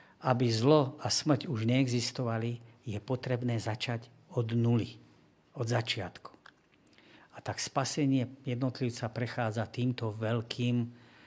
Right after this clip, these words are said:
akoby zmetkom. A to je zmysel súdu na konci dejín.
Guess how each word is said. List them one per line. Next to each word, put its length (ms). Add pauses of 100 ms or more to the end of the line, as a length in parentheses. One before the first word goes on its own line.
(320)
akoby 320
zmetkom. 560 (420)
A 80
to 120
je 120
zmysel 560
súdu 400
na 160
konci 560 (600)
dejín. 440